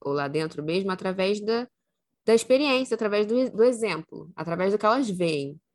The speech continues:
né? Então, tipo,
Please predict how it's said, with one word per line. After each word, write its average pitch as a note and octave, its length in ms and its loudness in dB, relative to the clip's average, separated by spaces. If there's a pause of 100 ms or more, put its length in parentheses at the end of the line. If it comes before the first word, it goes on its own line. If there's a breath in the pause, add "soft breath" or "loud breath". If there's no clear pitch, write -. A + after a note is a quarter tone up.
(140)
né? D3+ 300 -4 (640)
Então, F#3 680 2
tipo, F#3+ 1040 -2